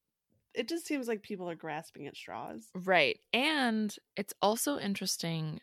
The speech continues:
Speaker 2: to point out because I don't know if you know this, but the owl theory was actually also used in trying to explain Mothman as well.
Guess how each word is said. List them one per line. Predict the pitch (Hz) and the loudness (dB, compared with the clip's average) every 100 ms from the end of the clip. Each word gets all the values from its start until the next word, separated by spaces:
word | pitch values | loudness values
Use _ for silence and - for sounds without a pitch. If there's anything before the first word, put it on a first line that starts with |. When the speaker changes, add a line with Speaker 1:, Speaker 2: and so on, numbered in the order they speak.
| - | -12
Speaker 2:
to | - | -14
point | - 165 156 - | -8 -6 -4 -6
out | - 143 175 - - | -4 -2 -2 -4 -8
because | 190 180 165 160 156 - - - - - - _ _ _ _ _ - | -6 -2 0 0 -2 -4 -6 -10 -20 -20 -20 _ _ _ _ _ -2
I | 214 | 2
don't | 302 | 4
know | 453 427 | 4 2
if | - | 2
you | 202 | 2
know | 180 175 175 | 4 4 4
this, | - - - | 2 0 -2
but | 175 170 | -4 -2
the | - | 2
owl | 165 233 311 294 | 6 6 6 2
theory | 220 208 190 | 2 4 4
was | 180 175 - | 2 0 2
actually | 160 170 - 170 - | 0 0 -2 -4 0
also | 160 214 - 170 | 0 2 0 0
used | - - - 69 - - - - _ _ _ _ _ | 0 -2 -2 -4 -6 -6 -6 -8 _ _ _ _ _
in | 170 170 160 156 156 _ - | -2 0 0 -2 -6 _ -16
trying | - 175 160 165 | -4 -2 0 -2
to | 175 | -4
explain | 160 - - 170 - - 196 _ _ _ 175 | -6 -8 -8 -8 -6 -8 -14 _ _ _ -4
Mothman | 170 185 220 - - - - 214 - | 0 0 0 -4 -4 -4 -4 -8 -6
as | 170 156 | -8 -2
well. | 233 302 - - | 2 2 2 -4